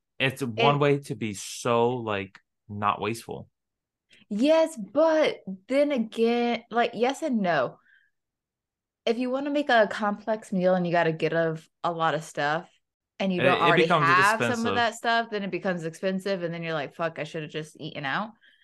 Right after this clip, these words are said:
Speaker 2: Like, for just two people, it just almost makes sense.
Speaker 1: To eat out?
Speaker 2: Yeah,
Speaker 1: Or just
Speaker 2: because
Speaker 1: do meal to meal?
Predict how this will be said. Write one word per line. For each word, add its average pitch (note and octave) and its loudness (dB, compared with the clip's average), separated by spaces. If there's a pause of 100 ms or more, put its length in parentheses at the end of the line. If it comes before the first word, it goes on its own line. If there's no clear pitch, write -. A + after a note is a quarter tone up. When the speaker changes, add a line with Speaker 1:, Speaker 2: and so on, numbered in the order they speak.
(540)
Speaker 2:
Like, F#3+ -4
for G3+ -4
just G#3+ -6
two C4+ -4
people, A3 -6 (100)
it G#3 -6
just A3+ -8
almost B3 -8
makes F3 -8
sense. - -12 (1080)
Speaker 1:
To C3 -6
eat G#2+ -8
out? G#2+ -4 (440)
Speaker 2:
Yeah, C4+ 2
Speaker 1:
Or - 2
just A#2 0
Speaker 2:
because C4 2
Speaker 1:
do A2+ -6
meal A2 2
to G2+ 0
meal? F#2+ -4